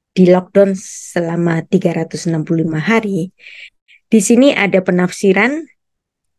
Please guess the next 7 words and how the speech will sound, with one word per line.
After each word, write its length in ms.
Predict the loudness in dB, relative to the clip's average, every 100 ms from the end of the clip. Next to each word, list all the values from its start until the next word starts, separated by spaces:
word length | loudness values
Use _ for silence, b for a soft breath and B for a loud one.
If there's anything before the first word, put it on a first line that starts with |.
| _ B B B B B B
dari 1120 | 0 0 2 -4 _ _ 0 2 4 2 0
yang 240 | 0 -2 0
ditulis 320 | -2 -2 -4
oleh 380 | -4 -2 -2 -2
E 180 | -4 -4
F 240 | -4 -6 -6
Kevan 600 | -2 -2 0 -4 -4 -8